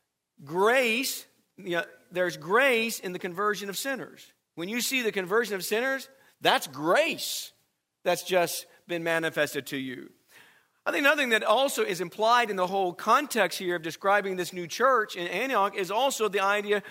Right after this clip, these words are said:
of unity, the unity of the believers that's going on here. That's grace.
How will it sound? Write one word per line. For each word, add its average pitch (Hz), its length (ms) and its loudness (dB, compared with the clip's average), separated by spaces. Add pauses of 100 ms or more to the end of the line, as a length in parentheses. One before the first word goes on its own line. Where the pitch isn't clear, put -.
(220)
of 196 260 4
unity, 208 840 -4 (320)
the 175 80 -4
unity 240 720 0
of 185 400 2
the 175 80 -2
believers 202 640 0
that's 175 160 -2
going 156 320 -4
on 135 180 -2
here. 127 400 -10 (540)
That's 190 400 4
grace. 180 1080 0